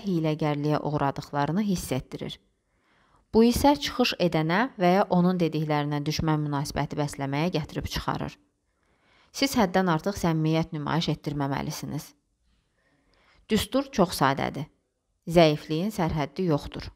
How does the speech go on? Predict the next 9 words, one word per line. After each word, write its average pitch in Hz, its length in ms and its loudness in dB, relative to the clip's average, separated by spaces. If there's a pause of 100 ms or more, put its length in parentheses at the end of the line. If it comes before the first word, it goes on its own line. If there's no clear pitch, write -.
(640)
Bu 262 140 4
tamamilə 185 640 2
o 180 140 4
deyil. 147 400 0 (420)
Bu 240 160 -2
hər 190 160 2
şey 143 240 0
ola 139 220 -2
bilər. 131 260 -10